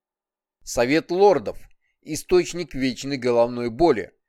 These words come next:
Они и в самом деле что-то замышляют, но что? Кто именно? Геордор прав. Накануне королевской свадьбы негоже чинить аресты и бросать за решетку знатных лиц королевства.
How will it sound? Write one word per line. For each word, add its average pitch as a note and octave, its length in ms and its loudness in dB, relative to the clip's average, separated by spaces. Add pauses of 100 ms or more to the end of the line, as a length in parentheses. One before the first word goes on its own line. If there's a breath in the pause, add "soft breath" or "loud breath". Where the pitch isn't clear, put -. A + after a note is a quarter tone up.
(200)
Они E3 300 -2
и C#3+ 60 -4
в - 40 -6
самом G#3+ 380 -2
деле G3 320 -6
что-то D3 380 -6
замышляют, E3+ 720 0
но A2+ 120 -10
что? - 520 -2 (460)
Кто F#3+ 260 2
именно? D#3 560 -6 (400)
Геордор C#3+ 580 4
прав. F#3 340 2 (300)
Накануне G3 500 0
королевской E3 560 2
свадьбы E3 460 -2
негоже D#3 480 -2
чинить D#3+ 400 -6
аресты E3 520 -2
и C#3+ 60 -4
бросать B2+ 520 0
за E3 80 0
решетку D#3 440 -4
знатных A#2 460 -4
лиц A#2 240 -8
королевства. C#3+ 720 -2